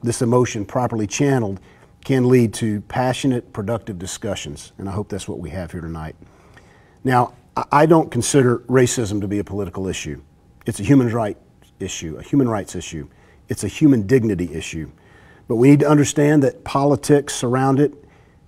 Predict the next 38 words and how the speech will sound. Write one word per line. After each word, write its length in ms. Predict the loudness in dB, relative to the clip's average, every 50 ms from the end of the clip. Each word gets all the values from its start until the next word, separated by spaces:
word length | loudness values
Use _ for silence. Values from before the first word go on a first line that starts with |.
| _
and 160 | -6 -2 0 0
in 100 | 4 6
many, 300 | 6 6 6 4 2 0 -2
in 140 | 0 4 6
many 220 | 6 8 8 8
of 80 | 6 6
the 80 | 4 4
ideas, 540 | 4 4 2 2 2 2 4 4 2 2
policies, 640 | -2 -8 -6 -4 -4 -2 -2 -4 -2 -2 -4 -2 -2
and 100 | -4 -8
constructs 680 | -6 -6 -4 -4 -4 -4 -4 -4 -4 -4 -4 -2 -4 -6
in 80 | -4
our 100 | -4 -4
society 540 | -6 -6 -10 -8 -6 -2 0 0 0 0 0
that 140 | -4 -4 -4
may 160 | -2 -4 -4
contribute 640 | -4 -6 -12 -12 2 4 4 4 4 2 0 -2 -4 -12 -20 -20 -20 -20 _ _ _
to 120 | -12 -10
systemic 460 | -8 -8 -10 -2 2 4 6 6 4
racism 600 | 2 0 0 0 0 0 0 0 0 0 -2 -4 -6 -10 -20 _ _ -20 _ _ _ _
all 240 | -4 0 2 0 0
have 380 | 0 0 -2 -2 -4 -6 -6
political 400 | -10 -6 -6 -4 -6 -6 -6 -4
nuances. 640 | -2 -2 -2 -2 -4 -6 -10 -12 -14 -16 -14 -16 -18 -18 _ _ _ _ _ _ -20 _ _ _ _ _ _
So 220 | -12 -6 -4 -2 -2
with 260 | -2 -2 -4 -4 0
this 240 | 4 4 6 6 4
acknowledgement, 760 | 2 4 4 6 6 6 6 4 4 2 2 0 0 -2 -8 _ -20 _ -20 -20 _ -20 _ _ _
we 100 | -8 -6
will 80 | -4 0
do 140 | 2 4
our 100 | 4 4
best 320 | 4 4 4 4 4 4 2
to 100 | 0 0
avoid 380 | 0 2 2 2 2 2 0
political 420 | -2 2 4 6 6 6 4 0 -4
discussions 540 | -4 -4 -6 -6 -4 -4 -4 -4 -6 -10 -8
tonight 400 | -6 -4 -2 -2 -2 -2 -4